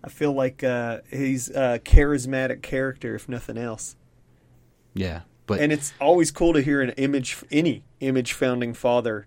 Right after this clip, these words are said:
Speaker 1: talk about the past.
Speaker 2: Well, especially Rob, he's gone through so much. He's got a lot of great stories, you know.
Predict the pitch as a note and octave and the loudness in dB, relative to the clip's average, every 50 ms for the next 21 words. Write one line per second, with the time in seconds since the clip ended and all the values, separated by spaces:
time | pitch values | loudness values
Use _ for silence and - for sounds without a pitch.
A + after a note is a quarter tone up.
0 | _ - - C3+ A#2+ - - A2 A2+ A2 - - - - A#2+ G2 G2 - - - | _ 0 2 2 2 2 0 -6 -8 -8 -8 -8 -4 -4 -4 -4 -4 -6 -10 -14
1 | - - - - - _ _ _ - B2 C#3 C#3 G#2+ - - - - - C#2 C2 | -16 -18 -20 -20 -20 _ _ _ -4 -2 0 0 0 -2 -6 -10 -12 -10 -10 -10
2 | F#2+ - - - C#3 - - D#3 C3+ A2 A#2 A#2 A2+ A2+ A2+ A2 F#2+ F2+ G2+ G2+ | -10 -10 -6 -6 -6 -2 -2 0 0 2 2 2 2 2 0 -2 -2 -4 -6 -6
3 | F#2+ G2 G2+ G#2 G#2+ G#2 G2+ G#2 G#2+ G2+ - - G#2 G2+ F#2+ G2 G2+ G#2 G2 - | -6 -4 -2 -2 -2 -2 -2 -2 -4 -4 -4 -2 0 0 0 0 0 -2 -4 -6
4 | - - F#2 E2+ - G#2 G2 F#2+ F2 F2 F#2 F2+ - C#2 C#2 - - F2 - - | -6 -8 -8 -6 -4 -4 -4 -4 -4 -4 -6 -6 -8 -8 -10 -12 -12 -12 -10 -8
5 | - - G2 F2 E2 D2 C#2+ C2+ A#1+ - - - F2 F2 E2+ E2+ E2+ E2+ F#2 | -8 -8 -6 -6 -6 -6 -6 -8 -8 -10 -10 -10 -10 -8 -8 -8 -8 -10 -12